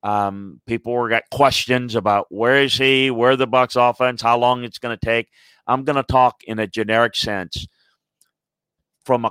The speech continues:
coaching standpoint, what goes on in the process of trying to get acclimated and why some of this stuff takes time and whether there's really, um, some things going on.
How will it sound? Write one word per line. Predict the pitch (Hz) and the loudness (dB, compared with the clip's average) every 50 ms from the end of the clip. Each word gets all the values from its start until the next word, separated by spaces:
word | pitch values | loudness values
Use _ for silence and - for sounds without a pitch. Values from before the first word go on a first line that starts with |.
| - - | -6 -6
coaching | - - 143 143 135 - 139 127 113 | -2 0 0 0 0 -2 -6 -6 -6
standpoint, | 104 - - 113 101 95 90 _ _ - 98 98 95 - - | -6 -6 -6 -6 -8 -10 -12 _ _ -12 -10 -10 -10 -10 -12
what | - 104 107 131 143 - 123 | -14 -6 -4 -4 -4 -2 0
goes | 127 131 131 127 120 101 113 | 2 2 4 2 2 0 2
on | 113 117 113 110 110 | 2 2 2 2 0
in | 107 101 | -4 -6
the | 98 | -8
process | - _ _ - 120 117 117 110 - - 107 98 95 92 87 - - - - _ _ _ _ _ _ _ _ _ - - | -12 _ _ 2 2 2 2 2 -2 -4 -2 -2 -2 -2 -4 -6 -10 -12 -14 _ _ _ _ _ _ _ _ _ -4 -4
of | 107 - - | -4 -4 -4
trying | - 123 120 120 120 117 | -2 0 0 0 2 0
to | 113 | -2
get | 101 110 107 104 | -2 -2 0 2
acclimated | 107 107 104 - - 107 101 95 95 92 92 87 95 92 92 | 2 0 0 -2 -4 -6 -6 -4 -4 -6 -6 -4 -6 -6 -6
and | 95 95 98 95 | -6 -8 -6 -4
why | 98 101 104 104 | 0 0 0 0
some | 101 - - 107 104 101 | 0 -2 -6 -6 -6 -6
of | 95 | -6
this | 98 92 | -6 -6
stuff | - - 101 95 90 - | -6 -4 -4 -4 -4 -4
takes | - 95 90 - - - | -6 -6 -6 -6 -10 -10
time | - 95 90 90 92 92 | -6 -4 -4 -4 -4 -6
and | 92 90 92 | -6 -6 -4
whether | 95 98 90 92 87 | -4 -4 -4 -4 -4
there's | 90 92 90 90 78 | -4 -4 -4 -4 -6
really, | 78 85 104 101 101 98 90 87 - _ _ _ _ _ _ _ _ _ _ _ _ _ _ _ _ _ _ - - | -2 0 0 2 2 2 0 -2 -4 _ _ _ _ _ _ _ _ _ _ _ _ _ _ _ _ _ _ -2 0
um, | 92 90 90 87 87 85 85 85 82 80 _ _ - - - - _ _ _ - | 2 4 4 4 2 0 -2 -8 -12 -14 _ _ -20 -20 -20 -20 _ _ _ -8
some | - - 117 104 | -4 -2 -2 0
things | 92 110 104 101 98 85 | 0 0 0 0 -2 -4
going | - 101 101 98 92 92 | -2 0 0 0 0 -2
on. | 90 95 95 95 98 | -2 -2 -2 -2 -4